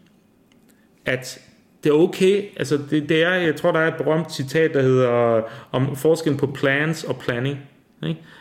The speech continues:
Altså, det, det er godt at lave den der vision og vide, hvad det er, du gerne vil have i dit hoved og sådan nogle ting. Men du skal ikke bruge tre måneder på at skrive det ned i detaljer og så sige, og så i to tusind og enogtyve, der åbner vi ho-, øh, kontor i Holland, og i to tusind og toogtyve i Tyskland.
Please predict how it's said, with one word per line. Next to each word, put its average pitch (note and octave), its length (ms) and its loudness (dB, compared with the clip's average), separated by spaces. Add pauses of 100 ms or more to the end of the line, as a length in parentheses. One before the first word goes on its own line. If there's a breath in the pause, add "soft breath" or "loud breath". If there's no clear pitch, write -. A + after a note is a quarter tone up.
(120)
Altså, C#3 260 0 (220 loud breath)
det, D#3+ 180 2
det D#3+ 100 2
er D3+ 40 -8
godt F#3 180 2
at F#3+ 80 2
lave F3 220 2
den F3+ 180 0
der F3 200 2
vision E3+ 500 0
og B2+ 160 -2
vide, E3+ 220 2
hvad D#3 100 2
det B2+ 100 0
er, C#3+ 60 0
du D3+ 120 -4
gerne D3 180 0
vil C#3 80 -4
have D3+ 120 0
i - 20 -2
dit C#3 140 -4
hoved C#3 200 2
og D3+ 60 0
sådan C#3 120 -4
nogle B2 120 -4
ting. C3+ 140 -4 (280 loud breath)
Men C#3 120 0
du C3 60 4
skal C3 160 -2
ikke D#3 140 -8
bruge D#3+ 180 0
tre F3+ 240 -2
måneder D3 420 2
på C#3+ 80 0
at C#3+ 80 2
skrive C#3 220 -2
det B2 80 0
ned D3 120 4
i B2+ 60 2
detaljer B2+ 360 0
og C#3+ 60 0
så C3+ 100 -2
sige, B2+ 280 -2 (240 loud breath)
og B2 120 -4
så D#3+ 100 0
i D3 60 2
to F3 280 0
tusind C#3+ 300 -4
og C#3 60 2
enogtyve, C#3+ 420 0
der D#3 80 2
åbner C3+ 340 2
vi A2+ 200 -2
ho-, C3 420 -6
øh, A#2 100 0
kontor C#3 600 -2
i A#2+ 80 -4
Holland, G3 460 0 (380 loud breath)
og C#3+ 120 2
i - 20 -4
to D3+ 280 -2
tusind D#3 340 -2
og C3 60 -4
toogtyve C#3+ 460 0
i C3 40 -2
Tyskland. C3 440 -6